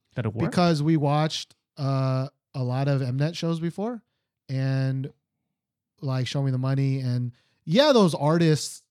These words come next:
Speaker 2: have been popular, but I've never related to any of them. Their, their shows have been really cheesy, not great. Even the Twice one, we tried to go back and watch, and I thought it was
Speaker 1: Sixteen?
Speaker 2: not great.
Speaker 1: Oh, it was terrible.
Speaker 2: Um, despite Twice being amazing, right?
Speaker 1: And despite me loving Twice, I could not go back and watch it.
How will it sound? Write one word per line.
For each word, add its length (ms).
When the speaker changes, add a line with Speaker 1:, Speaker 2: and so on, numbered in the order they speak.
Speaker 2:
have 280
been 240
popular, 480
but 140
I've 180
never 300
related 460
to 80
any 140
of 60
them. 280
Their, 240
their 140
shows 320
have 100
been 120
really 360
cheesy, 400
not 200
great. 240
Even 220
the 100
Twice 360
one, 140
we 100
tried 180
to 60
go 100
back 240
and 100
watch, 300
and 160
I 100
thought 180
it 60
was 100
Speaker 1:
Sixteen? 460
Speaker 2:
not 80
great. 100
Speaker 1:
Oh, 180
it 160
was 180
terrible. 640
Speaker 2:
Um, 160
despite 560
Twice 300
being 160
amazing, 340
right? 80
Speaker 1:
And 80
despite 380
me 120
loving 380
Twice, 420
I 120
could 220
not 200
go 160
back 220
and 100
watch 240
it. 140